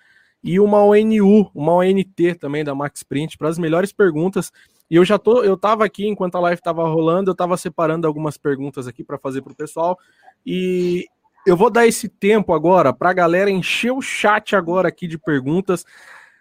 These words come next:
Não, não vem com dúvida boba, não, que já foi respondida no início da live. As melhores perguntas, as perguntas, a gente tá com, cara, três feras aqui. O Jales da Ubiquiti, dois grandes provedores, então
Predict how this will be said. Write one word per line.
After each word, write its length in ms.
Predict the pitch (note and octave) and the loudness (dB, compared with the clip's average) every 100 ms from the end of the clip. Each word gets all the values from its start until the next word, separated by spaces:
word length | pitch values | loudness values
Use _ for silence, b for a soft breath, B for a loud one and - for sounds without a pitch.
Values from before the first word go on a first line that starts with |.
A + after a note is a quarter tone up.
| - | -6
Não, 220 | A3+ F#4 C5 | 2 2 2
não 300 | D#4+ A#4+ G4+ | -4 -6 -6
vem 140 | E4 | -10
com 160 | D4 F#4 | -6 -6
dúvida 380 | D4+ C#4 C4 C#4+ | -6 -4 0 0
boba, 420 | F3 A3+ G#3 A3 | 4 4 6 4
não, 260 | E3+ F#3+ F#3+ | 4 2 2
que 100 | F3+ | 0
já 100 | F3 | -2
foi 180 | F3+ | 0
respondida 560 | F3 - F3 D#3+ F3+ F3 | -2 -2 -6 -2 -2 -2
no 80 | E3+ | -4
início 340 | E3 E3+ E3+ | -4 -4 -4
da 140 | E3+ D3+ | 0 2
live. 300 | C#3 C3+ D#3 | 2 2 0
As 160 | F#3+ | 0
melhores 560 | A3 G#3+ D#3+ F3+ A#3+ - | 2 2 4 2 2 -2
perguntas, 380 | C4+ G3 F3 F3+ | 0 0 0 -6
as 60 | |
perguntas, 400 | - F#3 A3+ G3+ - | -6 -8 -2 -4 -2
a 140 | E3 | -4
gente 180 | F#3 A3+ | -4 -2
tá 140 | B3 | -4
com, 200 | - C4 A3 _ | -4 -12 -18 _
cara, 280 | - G#3 C3+ | -2 0 0
três 580 | - - A#3+ C#4+ - - | -6 -2 0 0 -8 -14
feras 380 | - A3 A3+ F#3+ | 0 2 4 2
aqui. 400 | G#3 - D3+ B2 _ _ _ _ - | -2 -4 -8 -8 _ _ _ _ -8
O 100 | F3+ | -6
Jales 380 | B2+ E3 G#3 F3+ | 0 0 0 -4
da 80 | |
Ubiquiti, 560 | F3+ D#3+ - F3 G#3 - | -8 -8 -10 -8 -8 -12
dois 340 | C3+ F3 A3+ | 0 2 2
grandes 460 | E3 C3+ E3 A3 A3 | -2 -4 -2 -2 -4
provedores, 680 | - F3+ F3+ C3 D3+ G3 F#3 | -6 -6 -6 -8 -6 -6 -6
então 480 | E3+ - G3+ B3+ | -10 -8 -6 -6